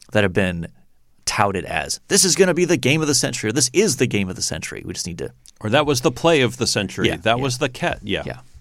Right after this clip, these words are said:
Speaker 2: Um,
Speaker 1: Pump the brakes, people.
Speaker 2: yeah, we gotta wait till the end of the century to really
Speaker 1: <laughs>
Speaker 2: start having
Speaker 1: Probably.
Speaker 2: some of, some of those
Speaker 1: And
Speaker 2: conversations.
Speaker 1: neither of us will be around for that,
Speaker 2: No,
Speaker 1: so.
Speaker 2: if we're still doing the podcast,
Speaker 1: <laughs>
Speaker 2: medicine has come a long, long way.
Speaker 1: Yes, it
Speaker 2: Um,
Speaker 1: has.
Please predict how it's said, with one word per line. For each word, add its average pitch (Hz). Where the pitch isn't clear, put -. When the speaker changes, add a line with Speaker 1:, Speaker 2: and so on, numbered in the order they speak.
Speaker 2:
Um, 143
Speaker 1:
Pump 123
the 131
brakes, 92
people. -
Speaker 2:
yeah, 104
we 95
gotta 139
wait 123
till 120
the 104
end 92
of 87
the 82
century -
to 87
really 110
Speaker 1:
<laughs> 147
Speaker 2:
start 139
having 113
Speaker 1:
Probably. 98
Speaker 2:
some 110
of, 101
some 95
of 101
those 98
Speaker 1:
And 147
Speaker 2:
conversations. 156
Speaker 1:
neither 143
of 120
us 107
will 104
be 98
around 76
for -
that, -
Speaker 2:
No, 110
Speaker 1:
so. 98
Speaker 2:
if 92
we're 139
still 135
doing 127
the 113
podcast, 104
Speaker 1:
<laughs> -
Speaker 2:
medicine 123
has 101
come 117
a 107
long, 104
long 98
way. 95
Speaker 1:
Yes, 101
it 90
Speaker 2:
Um, -
Speaker 1:
has. 90